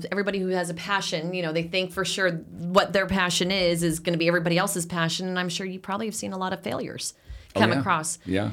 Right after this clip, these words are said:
Speaker 1: Is there anything that you see normally from the failures that, you know, might be, be something somebody would avoid?
Speaker 2: You know, I, I would say in the early stages, it is just that they didn't do the market research. They didn't know.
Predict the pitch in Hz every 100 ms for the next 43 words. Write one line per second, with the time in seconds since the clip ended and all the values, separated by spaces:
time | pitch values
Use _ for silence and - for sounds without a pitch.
0 | - 214 233 - 233 247 262 254 240 233
1 | 226 - - 220 226 214 202 202 170 214
2 | 208 185 190 220 226 226 214 208 196 -
3 | 202 202 214 220 240 220 196 175 170 185
4 | 175 175 175 - 175 - - - 196 202
5 | 190 190 196 190 190 185 170 185 233 -
6 | _ 107 - 135 135 123 120 113 - 110
7 | 110 110 - 135 131 - 101 98 - 120
8 | 135 135 - 131 101 90 - - 95 92
9 | 92 92 98 92 95 87 - 92 87 85
10 | 101 101 - - 90 90 82 78 80 -
11 | - 80 78 - - - 92 90 139 123
12 | 90 98 101 90 85 82